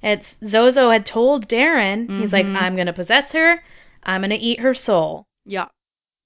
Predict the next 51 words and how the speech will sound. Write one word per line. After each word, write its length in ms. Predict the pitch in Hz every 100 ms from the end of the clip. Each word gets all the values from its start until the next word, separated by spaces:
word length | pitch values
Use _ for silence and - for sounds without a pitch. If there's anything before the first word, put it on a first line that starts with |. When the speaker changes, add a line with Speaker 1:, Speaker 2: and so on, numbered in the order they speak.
| _ -
Speaker 1:
Um, 440 | 220 208 196 180 - _
and 140 | 214 220
then, 260 | 214 208 -
uh, 40 | 220
just, 200 | 220 -
like, 160 | 185
as 140 | 196 190
an 80 |
aside, 520 | 180 - 185 151 160 190
before 240 | - 190
we 80 | 180
move 240 | 180 175
on, 300 | 175 165 175 180 - _ -
Darren 280 | 247 349 302
was 180 | 277
recording 380 | 247 - 226 220
music 220 | 196 190
for 100 | -
a 60 | 190
future 260 | 196 180 175
rock 280 | 160 170
project 420 | - 220 226 269 233
in 60 |
the 60 | 175
same 280 | - 170 165
room 140 | 165
he 100 | 202
was 120 | 175
using 240 | 160 165 165
the 220 | 160 165
Ouija 300 | 180 165 220
board 220 | 233 277
in. 120 | 302 359 - - - - _
And, 540 | 240 240 240 233 226 233
um, 340 | 233 220 214 220
he 280 | - 254 226
remembered 480 | 233 240 226 208 -
jokingly 500 | - 254 285 240 208
asking 380 | 185 220 - 180
it 120 | 160
if 100 | 175
it 60 | 196
had 140 | 202
opinion 420 | 190 - 285 247
on 160 | 165 160
what 120 | 170
he 80 | 196
should 160 | - 180
name 200 | 185 185
the 60 |
band. 580 | 165 196 208 - -